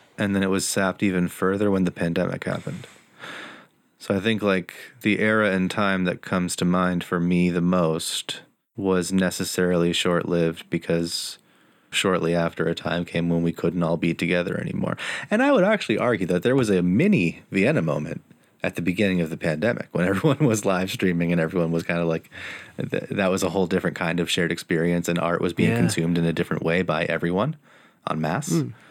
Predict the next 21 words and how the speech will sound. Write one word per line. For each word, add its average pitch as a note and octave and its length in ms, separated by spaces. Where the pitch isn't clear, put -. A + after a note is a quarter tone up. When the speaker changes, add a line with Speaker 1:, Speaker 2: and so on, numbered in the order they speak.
Speaker 1:
So - 120
that's A2+ 220
interesting E2+ 320
to - 80
think - 200
about. - 360
But - 200
yeah, G#2+ 200
just, F2 180
like, G#2+ 140
as G#2 120
far C#3+ 160
as, A2 100
like, G2 120
that F#2 300
kind F#2 120
of F2 60
mid F2 360
twenty F2+ 240
nineteen E2 540
time E2+ 460